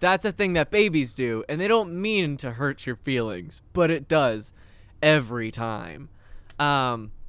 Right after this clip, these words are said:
'cause they're very innocent about it, and they just wanna know 'cause they're a little bit confused, and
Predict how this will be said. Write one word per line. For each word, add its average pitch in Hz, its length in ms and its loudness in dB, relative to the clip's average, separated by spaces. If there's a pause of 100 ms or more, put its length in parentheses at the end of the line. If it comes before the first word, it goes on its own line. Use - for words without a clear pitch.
(400)
'cause 160 160 -6
they're 196 120 0
very 233 300 6
innocent 247 400 4
about 110 280 -2
it, 160 160 2
and 151 100 -6
they 156 80 0
just 180 220 -2
wanna 180 260 0
know 180 200 4
'cause 156 180 -6
they're 156 100 0
a 151 60 0
little 202 200 2
bit 170 180 -2
confused, 180 640 -2
and 160 520 -4